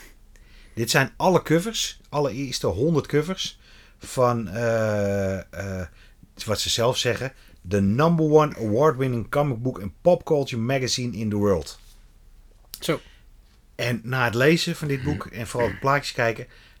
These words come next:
Speaker 1: kan ik maar één ding zeggen. Ik mis Wizard.
Speaker 2: Ah, ja, ja, ja.
Speaker 1: Ik vond het altijd echt een belevenis. Wizard kwam altijd uit de previews.
Speaker 2: Hm.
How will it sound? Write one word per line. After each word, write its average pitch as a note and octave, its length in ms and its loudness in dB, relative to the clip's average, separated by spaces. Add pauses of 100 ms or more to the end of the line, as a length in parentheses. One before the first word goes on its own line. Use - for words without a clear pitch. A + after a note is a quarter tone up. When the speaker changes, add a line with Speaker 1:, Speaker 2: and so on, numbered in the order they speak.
Speaker 1:
kan G#2+ 160 0
ik F#2+ 80 -2
maar F#2 220 -4
één B2 220 -2
ding A#2 180 -4
zeggen. D#2+ 300 -8 (1200)
Ik - 340 -8 (460)
mis E2 500 -10 (380)
Wizard. F#2 400 -6 (440)
Speaker 2:
Ah, B2 120 0
ja, B2+ 560 4
ja, G2+ 440 -2 (100)
ja. F#2+ 240 -16
Speaker 1:
Ik D#3 200 0
vond B2+ 280 -2
het - 260 -12
altijd G3+ 420 6
echt - 300 -4
een G#2 180 -6
belevenis. C#3+ 680 0 (240)
Wizard F#3+ 380 6
kwam - 180 4
altijd E3 280 0 (140)
uit A2+ 100 -8
de A2 60 -4
previews. E2+ 680 -6 (920)
Speaker 2:
Hm. C#3 80 -10